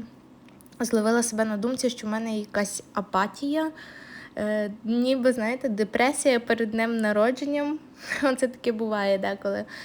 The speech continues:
Е, в мене ніколи такого не було, щоб прям так довго мені нічого не хотілося, не було настрою, натхнення, а то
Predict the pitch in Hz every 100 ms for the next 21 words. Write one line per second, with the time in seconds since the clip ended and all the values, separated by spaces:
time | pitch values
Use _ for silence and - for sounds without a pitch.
0 | - - - - 208 208 214 226 240 247
1 | 240 202 196 - 202 202 208 202 202 -
2 | 196 214 208 208 202 190 196 262 320 269
3 | 220 202 202 202 202 - 196 202 196 -
4 | 208 220 220 220 220 - 214 208 196 190
5 | 190 190 208 220 - 214 196 196 - 220
6 | 220 220 220 - 202 190 214